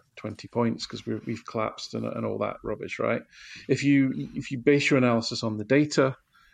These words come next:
as James and, James has been saying, uh, for quite some time now, it's, it's more of a, a coin flip, really. Um, I would still say Celtic are slightly ahead on most metric, a lot of the key metrics, um,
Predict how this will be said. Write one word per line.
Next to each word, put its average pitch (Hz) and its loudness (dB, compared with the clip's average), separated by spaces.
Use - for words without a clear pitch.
as 113 -2
James 113 -2
and, 113 -6
James 113 -2
has 107 -10
been 107 -8
saying, 110 -8
uh, 107 -10
for - -16
quite - -4
some 110 -12
time 123 -2
now, 107 -6
it's, - -12
it's - -16
more 113 -2
of 107 -8
a, 104 -8
a 104 -14
coin 127 0
flip, 117 -4
really. 110 -4
Um, 107 -4
I 107 -6
would 107 -8
still - -2
say 113 0
Celtic - -6
are 117 -16
slightly 117 -2
ahead 113 -4
on 113 -6
most 123 -4
metric, 123 -4
a - -12
lot 123 2
of 117 -8
the - -20
key 135 -2
metrics, - -4
um, 113 2